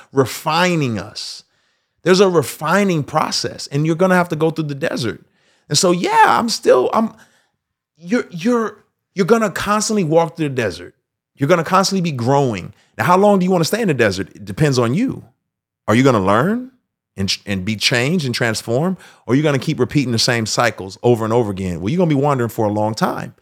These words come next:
Do you wanna get to the proverbial promised land? I mean, e-, even when you get there, s-, problems are still gonna come, just so you know that. But the point is, yes, I still struggle with wanting to be perceived in a particular way.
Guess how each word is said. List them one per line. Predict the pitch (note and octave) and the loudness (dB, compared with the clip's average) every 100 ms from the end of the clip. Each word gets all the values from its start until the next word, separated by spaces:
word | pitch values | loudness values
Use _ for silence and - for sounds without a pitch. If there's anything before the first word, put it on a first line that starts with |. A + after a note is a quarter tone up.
| _ _ _ _ _ B2+ | _ _ _ _ _ 2
Do | |
you | C3+ | 4
wanna | A2 B2 D#3+ | 6 4 2
get | E3+ | 0
to | - E3 | 0 0
the | C#3 A#2 | 2 0
proverbial | - - A#2+ C3+ D3+ D#3 | 0 0 2 2 4 2
promised | D#3 D#3 E3+ F3 | 2 0 0 -2
land? | F3+ G3+ A3+ - _ _ _ _ _ _ _ _ C3 | -2 -4 -8 -16 _ _ _ _ _ _ _ _ -4
I | |
mean, | C#3+ | -2
e-, | C3 C#3 C3+ | -4 -10 -4
even | F3 G#3+ G#3 | 2 4 4
when | E3 | 2
you | |
get | C#3+ A#3 | 2 2
there, | D#3+ B2 | 4 4
s-, | B2 - - _ | 2 -2 -12 _
problems | - C4 A3+ C#3+ | 0 2 2 0
are | |
still | G3 E3 | 2 2
gonna | A2 - | 0 2
come, | F#3+ G2 G2+ | 2 2 -2
just | C#3+ | -2
so | A2+ | -2
you | F#2+ | -2
know | C3+ E2 | -2 -4
that. | - - _ F3 | -10 -20 _ 0
But | D#3 - B2+ | 0 -2 -12
the | G#2+ | -8
point | F3 G3 E3 | -4 -2 0
is, | A#2+ G#2+ G#2 - _ _ _ - | -2 -6 -12 -20 _ _ _ -6
yes, | F3 F#4 - - - - _ _ _ _ _ _ - | -2 -2 -2 -4 -6 -12 _ _ _ _ _ _ -4
I | F3 | -2
still | - G3 | 2 0
struggle | - F3+ D#3+ D3+ | 2 2 2 2
with | D3 | 2
wanting | C#3+ | 2
to | B2 | 0
be | A2+ C3+ A#2+ - _ _ | 0 -2 -4 -10 _ _
perceived | - B2+ - B2+ A2+ | -2 0 0 0 0
in | A2+ | -2
a | G#2 | -2
particular | A2 - A2+ G#2+ | -4 -4 -2 0
way. | G#2+ E2+ | 0 -2